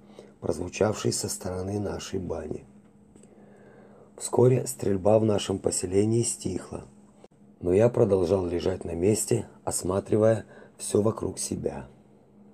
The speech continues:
Бандиты могли оказаться ранеными или попросту притворяться убитыми, чтобы неожиданно нанести свой коварный удар. Обернувшись на шорохи позади меня,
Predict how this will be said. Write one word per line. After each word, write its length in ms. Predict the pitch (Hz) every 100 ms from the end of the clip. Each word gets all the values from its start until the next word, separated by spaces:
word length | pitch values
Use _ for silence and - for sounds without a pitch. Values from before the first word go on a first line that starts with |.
| _ _ - - - -
Бандиты 600 | 98 101 101 135 127 104 - - -
могли 360 | - 101 107 127
оказаться 840 | - - 104 101 120 - - - - -
ранеными 760 | 87 107 110 107 107 107 - - - -
или 200 | 110 123
попросту 880 | 147 131 127 - 127 120 110 98 -
притворяться 680 | 117 117 110 101 101 - -
убитыми, 680 | 92 - 98 - 98 98 - - - -
чтобы 320 | - - 104 101
неожиданно 720 | 92 90 - 107 117 120 -
нанести 580 | 92 92 92 - - 113
свой 300 | 113 107 95
коварный 560 | - 80 87 87 98 -
удар. 420 | 90 80 - - - - - _ - - - - - - - - - - - - -
Обернувшись 720 | - 98 107 120 127 127 113 110
на 80 |
шорохи 500 | 101 - 113 104 -
позади 440 | 107 107 95 95 107
меня, 400 | 107 107 131